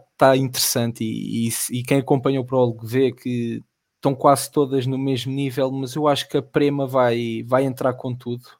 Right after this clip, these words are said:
vai ali, com, com, com o carro número cinco, o anticarro da, da W R T, que vai estar com o Kubica, com o Dele Atrás e com o Lourenço Colombo. Ah, toda a estrutura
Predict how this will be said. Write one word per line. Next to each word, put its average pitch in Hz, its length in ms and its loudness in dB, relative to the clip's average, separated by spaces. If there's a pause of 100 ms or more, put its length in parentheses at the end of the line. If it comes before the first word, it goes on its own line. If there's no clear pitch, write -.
(200)
vai 117 220 -4
ali, 117 200 -6 (120)
com, 120 680 -6
com, 127 300 -6
com - 140 -16
o - 20 -14
carro 123 240 0
número 127 220 -4
cinco, 123 500 -6
o 110 60 -10
anticarro 110 540 -6
da, 110 280 -8
da 113 180 -12
W 117 320 -8
R 117 140 -2
T, 131 300 -2 (580)
que - 80 -20
vai 120 160 0
estar 127 320 -6
com 123 120 -12
o 123 40 -14
Kubica, 131 500 -4
com 127 140 -14
o 123 40 -12
Dele 123 260 0
Atrás 127 540 0
e 123 80 -10
com 123 200 -12
o 120 180 -4
Lourenço 123 560 -4
Colombo. 107 380 -10 (260)
Ah, 117 460 -4
toda 143 220 6
a - 20 8
estrutura 143 680 0